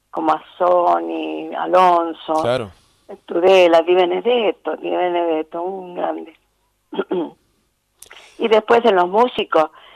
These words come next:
Speaker 1: el Cuchi de Guillamón, Ramón Ayala,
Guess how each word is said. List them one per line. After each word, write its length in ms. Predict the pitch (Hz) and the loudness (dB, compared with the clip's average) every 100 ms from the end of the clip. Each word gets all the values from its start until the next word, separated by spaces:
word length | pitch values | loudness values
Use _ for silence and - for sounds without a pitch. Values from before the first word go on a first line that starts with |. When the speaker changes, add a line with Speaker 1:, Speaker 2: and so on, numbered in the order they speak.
| _ _ | _ _
Speaker 1:
el 200 | 180 151 | -2 0
Cuchi 580 | 190 214 208 214 220 247 _ - | 2 2 0 -4 -4 -6 _ -4
de 80 | - 170 | 0 2
Guillamón, 580 | 180 175 175 180 190 196 | 2 2 2 4 4 2
Ramón 340 | 180 165 170 170 | 2 2 4 4
Ayala, 640 | 165 170 175 175 175 | 4 6 6 6 2